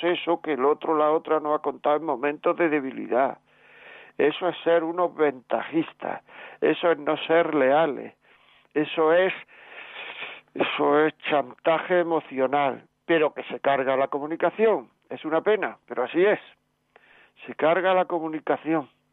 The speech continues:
Es que hay que saber llevar la comunicación,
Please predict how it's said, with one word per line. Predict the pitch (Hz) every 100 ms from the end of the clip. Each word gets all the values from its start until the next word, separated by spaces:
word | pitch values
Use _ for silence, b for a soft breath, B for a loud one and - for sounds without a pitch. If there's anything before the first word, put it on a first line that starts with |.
| _ _ _ _ _ _ _ _ b b b b b b b _
Es | - -
que | 202 - - - -
hay | -
que | -
saber | - 185 143 180 208
llevar | 147 135 139 131
la | 131
comunicación, | 127 120 120 123 - 127 120